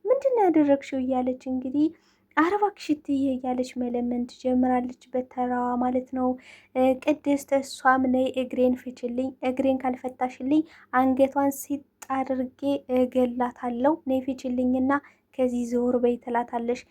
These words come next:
«ቢላምጭና እግሬን ፍቺው» ትላታለች። እሷም «በጭራሽ አልፈታም፣ ወይኔ፣ ወይኔ» እያለች እየጮኸች እያለ ድንገት መድብልና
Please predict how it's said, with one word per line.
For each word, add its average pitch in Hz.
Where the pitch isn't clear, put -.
«ቢላምጭና 262
እግሬን 254
ፍቺው» 247
ትላታለች። 247
እሷም 262
«በጭራሽ 254
አልፈታም፣ 254
ወይኔ፣ 285
ወይኔ» 277
እያለች 254
እየጮኸች 254
እያለ 254
ድንገት 254
መድብልና 254